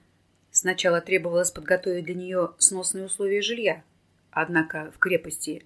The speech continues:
Найоли вроде бы была в безопасности,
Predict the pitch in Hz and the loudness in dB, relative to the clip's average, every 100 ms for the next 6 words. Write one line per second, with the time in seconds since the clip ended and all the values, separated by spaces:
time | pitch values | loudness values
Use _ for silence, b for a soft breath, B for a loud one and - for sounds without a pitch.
0 | - 170 170 240 180 139 _ 185 269 254 | -8 -2 0 -2 -4 -8 _ -2 -2 2
1 | 247 247 247 196 233 240 220 220 233 254 | 4 4 2 -6 -4 -4 -4 -6 -6 -6
2 | 214 202 - - - | -4 -4 -6 -16 -18